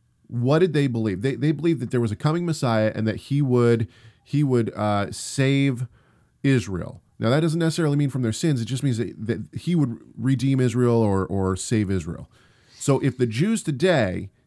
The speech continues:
they believe in a Messiah, just like the people beforehand. They might not know it's Yeshua, just like the people beforehand, but they believe that the Messiah will come and redeem Israel.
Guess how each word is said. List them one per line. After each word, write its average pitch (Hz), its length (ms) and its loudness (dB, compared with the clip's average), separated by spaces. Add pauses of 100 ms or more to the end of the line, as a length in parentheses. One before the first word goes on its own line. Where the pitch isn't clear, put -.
(140)
they 131 160 2
believe 139 460 0
in 131 280 -2
a 185 180 0
Messiah, 92 500 -4
just 101 220 -8
like 104 120 -2
the - 60 -14
people 92 200 -4
beforehand. 95 580 -8
They 113 80 -2
might 165 180 0
not 139 160 -2
know 139 140 2
it's 120 140 -2
Yeshua, 113 360 -2
just - 200 -10
like 87 80 -6
the 82 60 -10
people 85 200 -8
beforehand, 80 580 -12 (260)
but - 100 0
they 143 100 4
believe 156 380 0
that 117 240 2
the 107 80 0
Messiah 117 360 2
will 123 180 2
come 113 380 0
and 98 160 -4
redeem 107 500 0
Israel. 92 580 -2